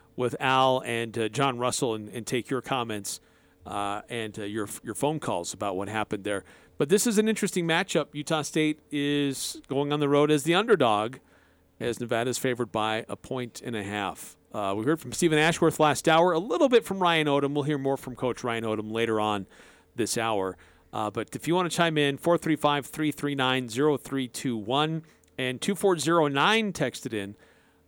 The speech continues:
um, just before the, uh, top of the hour. "I hate to see Ryland not be able to play, but with three serious concussions, I'm afraid it's about time that the coaches protect him from himself."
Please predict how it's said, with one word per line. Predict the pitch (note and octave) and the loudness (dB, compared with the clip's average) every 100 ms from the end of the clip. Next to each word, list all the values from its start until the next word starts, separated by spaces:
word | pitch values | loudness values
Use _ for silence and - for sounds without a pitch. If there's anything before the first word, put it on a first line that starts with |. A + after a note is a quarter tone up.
| _ | _
um, | A#2 A2+ A2+ A2+ A#2 A2 | -4 0 0 -2 -6 -6
just | E3 - | -4 -4
before | C#3+ - D#3+ D3+ | -4 2 2 4
the, | B2 A#2 | 2 0
uh, | |
top | - C#3 B2+ | 0 -2 0
of | |
the | A#2+ A#2+ | -2 0
hour. | C3 A2 G#2 - _ - | 2 0 -4 -14 _ -6
"I | |
hate | C#3 A3+ | -2 -2
to | F#3+ | -2
see | - G3+ | -2 0
Ryland | E3 D#3+ E3+ D#3+ C#3 | 4 4 4 2 0
not | C#3 D#3 - - | 2 2 2 -2
be | F#3+ | 0
able | D#3 | 0
to | C3+ | -2
play, | - D#3 D3+ C3+ B2+ | -2 4 4 4 0
but | B2 C#3+ C#3+ | -2 -2 -2
with | B2 | -4
three | - D3 E3 F3+ F#3+ | -4 -2 0 0 -2
serious | E3 - E3 D#3+ D3 | -4 -2 2 2 0
concussions, | C3+ - D3+ - D#3 D3 - | -6 0 0 0 -4 -4 -8
I'm | C3+ B2 | -6 -8
afraid | - D3+ D#3+ | -2 -2 -2
it's | C#3 | -2
about | C3+ B2+ | -2 -2
time | - B2+ C3+ | -4 -6 -6
that | C3+ | -10
the | A#2 | -8
coaches | B2+ B2 C3 | -6 -6 -8
protect | - A#2 - E3+ D#3+ | -10 -12 -6 -6 -4
him | - E3 D#3+ - - - | -4 -4 -4 -10 -20 -4
from | C3+ C3 | -4 -4
himself." | - A2+ - F2 - - | -10 -10 -10 -10 -14 -20